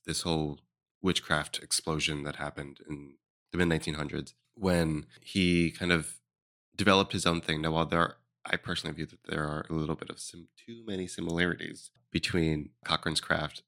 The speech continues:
and what we did, there is also a fundamental difference in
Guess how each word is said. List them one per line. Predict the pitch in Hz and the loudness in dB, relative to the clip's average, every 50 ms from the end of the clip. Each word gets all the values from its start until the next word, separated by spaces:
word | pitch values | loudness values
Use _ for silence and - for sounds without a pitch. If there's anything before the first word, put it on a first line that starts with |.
| - | -6
and | - 80 76 73 73 73 - | -2 -2 0 -2 -2 -2 -2
what | 82 80 - | -4 -2 -2
we | - 82 | -2 -2
did, | 78 76 73 - - _ _ _ - - - - - _ _ _ _ - | -2 -2 -4 -6 -8 _ _ _ -20 -20 -20 -20 -20 _ _ _ _ 4
there | 92 85 85 82 82 80 80 78 - - | 6 6 8 8 6 6 4 2 0 0
is | - 87 85 85 82 82 78 76 - - - - | 2 4 6 6 6 4 2 2 0 -2 0 0
also | 92 90 - 98 87 | 0 2 4 2 2
a | 82 | 2
fundamental | - - 90 85 82 82 82 78 - 82 80 78 | 2 0 0 2 2 0 -2 -2 -2 -2 -4 -2
difference | - - 90 - - 80 76 73 76 - - - _ _ _ _ _ | -2 -2 -4 -2 -2 -4 -6 -4 -6 -8 -8 -10 _ _ _ _ _
in | 85 80 78 76 76 76 73 | 0 0 2 2 0 -2 -4